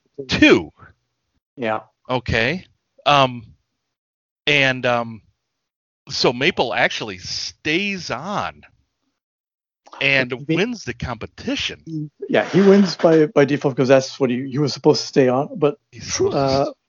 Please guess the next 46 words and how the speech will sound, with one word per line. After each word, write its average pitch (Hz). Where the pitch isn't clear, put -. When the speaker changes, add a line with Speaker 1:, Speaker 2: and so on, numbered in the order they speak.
Speaker 2:
with 160
the 160
Speaker 1:
But 190
the 175
Speaker 2:
triumph, 180
Speaker 1:
thing, 180
no, 165
but 123
I, 135
I, -
you 135
know 139
what? 180
I, 123
I, 113
I 107
think 143
I, 131
I 113
think, 143
um, 156
how -
Speaker 2:
well, 156
Speaker 1:
would 127
Speaker 2:
my 175
Speaker 1:
you 214
Speaker 2:
idea 170
Speaker 1:
work 165
Speaker 2:
for -
Speaker 1:
that? 147
Speaker 2:
the 131
triumph 131
Speaker 1:
Yeah, 180
go 175
ahead. 156
Speaker 2:
is 123
that 135
even 175
though 165
technically 147
he, 139
he 151
falls, 151
quote -
unquote, 156
uh, 117